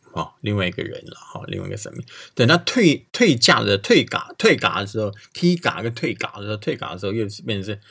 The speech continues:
他自己了。哦，等于也就是说，他并不会知道他在中间那段时间发生了什么事情，就是在 Key 档的时候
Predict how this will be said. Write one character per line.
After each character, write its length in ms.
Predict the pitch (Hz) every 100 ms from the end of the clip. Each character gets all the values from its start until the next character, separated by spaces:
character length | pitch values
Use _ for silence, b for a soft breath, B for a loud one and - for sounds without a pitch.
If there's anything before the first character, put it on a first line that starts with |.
| b
他 140 | - 87
自 160 | 95
己 240 | 104 - -
了。 240 | - - _ _ _ _
哦， 180 | - - b b -
等 120 | 147
于 60 |
也 240 | 190 170 113
就 140 | 165
是 60 | 160
说， 300 | 175 170 _ _ _ _
他 240 | 185 196
并 300 | - 196 165
不 240 | - 151 120
会 200 | 165 123
知 400 | - 156 151 151 -
道 340 | 165 - _ _ _
他 160 | 156 151
在 140 | 123
中 260 | 123 131 123
间 160 | 135
那 100 | 127
段 140 | 120 107
时 140 | 98
间 160 | 98 104
发 220 | 95 101
生 200 | 104 98
了 80 | 90
什 200 | - -
么 120 | -
事 280 | - 87 -
情， 200 | - 85
就 140 | 127
是 60 | 120
在 100 | 120
Key 400 | - - 135 120
档 420 | 117 - - 85 92
的 80 |
时 80 | 90
候 160 | 92